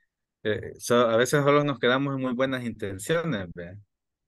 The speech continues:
Porque el, el, el, el material que, que, que,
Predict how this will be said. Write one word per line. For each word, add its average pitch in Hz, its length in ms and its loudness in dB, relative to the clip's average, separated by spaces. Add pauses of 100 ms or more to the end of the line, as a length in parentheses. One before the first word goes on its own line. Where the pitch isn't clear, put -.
(360)
Porque 110 300 2
el, 101 160 2
el, 107 220 -2
el, 110 220 -2
el 107 220 -4
material 104 640 0
que, 117 380 4
que, 104 340 -8
que, 101 460 -4